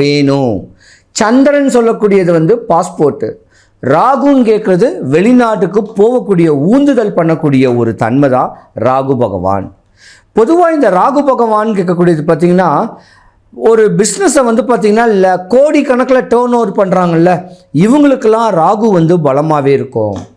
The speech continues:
பெரிய பெரிய கம்பெனி வச்சுக்கக்கூடியவங்க, பெரிய பெரிய ஹோட்டல்ஸு, இந்த மாதிரியான ஒரு தன்மைக்கெல்லாம் ராகு பகவான் பலன் வாய்ந்ததா இருக்கக்கூடிய நேரம்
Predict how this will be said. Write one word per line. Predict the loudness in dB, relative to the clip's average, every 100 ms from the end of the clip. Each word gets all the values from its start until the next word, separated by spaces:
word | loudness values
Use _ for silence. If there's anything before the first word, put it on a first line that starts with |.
| _ _ _ _ -2
பெரிய | 0 0 0
பெரிய | 0 0 -2 -2
கம்பெனி | -2 0 0 2
வச்சுக்கக்கூடியவங்க, | 0 -2 -2 0 2 2 2 0 0 -4 -8 -20 _ -2
பெரிய | 0 2 0
பெரிய | 0 0 0
ஹோட்டல்ஸு, | 0 0 0 0 -2 0 0 -2 -6 -14 _ -4 0
இந்த | 2
மாதிரியான | 0 0 0 0 -2
ஒரு | -2 -2 -2
தன்மைக்கெல்லாம் | 0 0 0 0 0 0 0
ராகு | 0 0 0
பகவான் | 0 0 -2 -2 -6 -12 -6 -2
பலன் | 0 0 0
வாய்ந்ததா | 0 -2 -2 0 0 0
இருக்கக்கூடிய | -2 -4 -2 0 0 0
நேரம் | 0 0 0